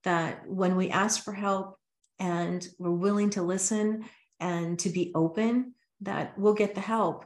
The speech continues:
So Loudoun County and Lowdown, even though we didn't understand what that meant, it resulted in a home that she loves.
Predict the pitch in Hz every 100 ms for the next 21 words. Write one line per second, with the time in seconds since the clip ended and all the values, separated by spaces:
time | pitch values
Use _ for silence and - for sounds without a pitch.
0 | - - 180 175 175 180 180 208 240 240
1 | 196 185 185 185 180 175 170 196 208 170
2 | 165 160 170 - _ _ _ 208 214 220
3 | 202 196 202 202 185 180 175 190 180 180
4 | 185 180 180 175 185 226 208 185 - -
5 | _ _ _ _ _ _ _ _ _ _
6 | _ _ _ 196 202 196 196 196 208 214
7 | 202 185 185 185 185 - - _ _ _
8 | _ _ 196 180 202 202 202 - 180 170
9 | 175 214 220 -